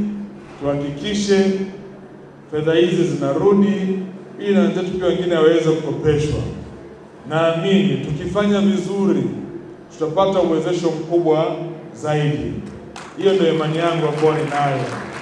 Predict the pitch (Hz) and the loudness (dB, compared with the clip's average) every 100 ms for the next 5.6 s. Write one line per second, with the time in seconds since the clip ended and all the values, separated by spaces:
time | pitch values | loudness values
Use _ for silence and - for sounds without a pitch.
0 | - - - - - - - 185 185 185 | -12 -12 -12 -12 -12 -8 0 2 4 4
1 | 196 196 185 175 196 202 185 180 180 180 | 4 4 4 6 6 4 4 2 2 2
2 | 185 180 175 175 180 151 170 170 170 165 | 2 2 0 -2 -2 -2 -2 2 2 4
3 | 190 196 196 - - - - - - - | 4 4 2 0 -8 -10 -14 -18 -12 -6
4 | 160 170 180 185 175 165 160 160 175 170 | -2 0 0 0 0 0 -2 0 2 2
5 | 156 151 165 143 135 | 2 0 0 0 -2